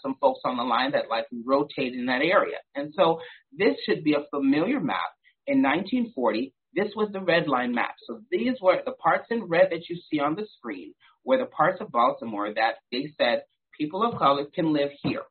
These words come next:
Okay, this is where we want you to live. Everyone else can live elsewhere. And then you'll say, "Well, Doctor Knight, that was in nineteen forty. We're not there anymore. Today, I can move to Baltimore. I can live wherever that I want to live." But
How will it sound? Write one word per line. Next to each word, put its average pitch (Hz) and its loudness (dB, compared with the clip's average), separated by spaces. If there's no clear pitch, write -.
Okay, 123 -6
this 147 2
is 185 -4
where 147 4
we 143 0
want 131 2
you 147 0
to 185 -4
live. - -4
Everyone 165 4
else 120 2
can 131 -4
live 104 -6
elsewhere. - 0
And 208 0
then 247 2
you'll 233 0
say, 220 -2
"Well, 240 0
Doctor 170 0
Knight, 107 -2
that 185 -4
was 165 -2
in 143 0
nineteen 113 -4
forty. - -2
We're 120 -4
not 139 0
there 190 6
anymore. 147 0
Today, 156 2
I 160 4
can 156 -6
move 107 -12
to - -20
Baltimore. 170 2
I 131 -4
can 117 -12
live 117 -8
wherever 208 0
that 147 0
I 135 4
want 151 0
to 170 -6
live." 175 2
But 214 2